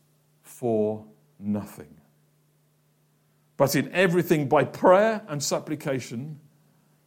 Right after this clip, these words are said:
with thanksgiving, let your requests be made known to God, and the peace of God which passes all understanding will guard your hearts and minds through Christ Jesus." Now, it doesn't mean that we shouldn't be concerned,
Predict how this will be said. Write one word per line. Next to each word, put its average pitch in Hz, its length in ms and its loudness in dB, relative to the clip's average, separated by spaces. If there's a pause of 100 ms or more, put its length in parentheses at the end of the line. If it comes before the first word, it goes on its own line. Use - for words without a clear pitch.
(560)
with 180 280 4
thanksgiving, 151 720 0
let 156 340 2
your 160 140 4
requests 156 500 0
be 143 140 -2
made 135 280 -2
known 127 200 -2
to 127 160 -8
God, 98 260 -6
and 214 100 -6
the 220 60 -2
peace 196 380 -4
of 151 100 -8
God 156 300 2
which 135 200 -10
passes 156 440 -4
all 156 240 -2
understanding 123 720 -6 (220)
will 117 140 -4
guard 147 340 4
your 131 140 0
hearts - 380 -4
and 127 160 -8
minds 98 520 -10 (340)
through 113 240 -6
Christ 110 640 -8 (240)
Jesus." - 680 -14 (1500)
Now, 180 180 0
it 202 120 -2
doesn't 247 280 0
mean 226 200 6
that 220 100 6
we 202 80 4
shouldn't 214 320 2
be 175 220 2
concerned, 165 1080 0